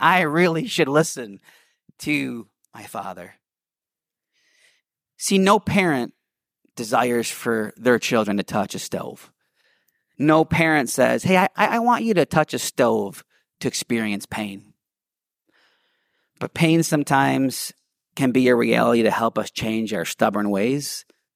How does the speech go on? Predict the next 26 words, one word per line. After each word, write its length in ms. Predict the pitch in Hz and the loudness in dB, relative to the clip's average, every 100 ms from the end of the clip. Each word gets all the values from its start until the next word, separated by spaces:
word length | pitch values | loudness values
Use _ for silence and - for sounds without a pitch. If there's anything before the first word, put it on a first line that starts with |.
| _ - | _ -2
so 100 | 117 | 2
we 160 | 120 | 4
don't 180 | 147 151 | 6 6
experience 540 | 123 - - 120 117 - | 2 -2 -2 -2 -2 -6
pain 460 | - 120 110 107 - | -2 -2 0 -4 -8
again. 460 | 107 104 - - _ _ _ _ _ _ _ _ _ _ _ _ _ _ - | -6 -6 -8 -14 _ _ _ _ _ _ _ _ _ _ _ _ _ _ 4
We 120 | 156 | 4
see 180 | - 214 | 4 2
this 240 | 202 170 | 4 4
in 80 | 151 | 0
Hebrews 460 | 135 175 156 156 - | 0 -2 -2 -4 -2
twelve. 600 | 151 120 101 104 - - _ _ _ _ _ _ _ _ _ _ - | 0 0 0 -8 -16 -20 _ _ _ _ _ _ _ _ _ _ -16
It's 160 | - | -2
here 240 | 180 190 185 | 4 8 8
that 100 | 160 | 6
we 120 | 160 | 4
understand 540 | 156 156 - 156 143 | 2 2 -2 0 0
the 60 | 131 | 0
difference 460 | 127 143 135 123 | 2 0 0 -4
between 420 | - 110 - 123 107 | -4 -4 -2 -2 -4
pain 480 | - 139 143 160 | -6 -4 0 0
and, 300 | 135 117 113 - | 0 -2 -4 -4
and 200 | 120 127 | -2 2
redirection 580 | 131 127 117 - 120 | 4 4 4 0 -2
and 160 | 113 113 | -2 -2
correction. 580 | - 104 87 - 107 | 0 0 -2 -6 -8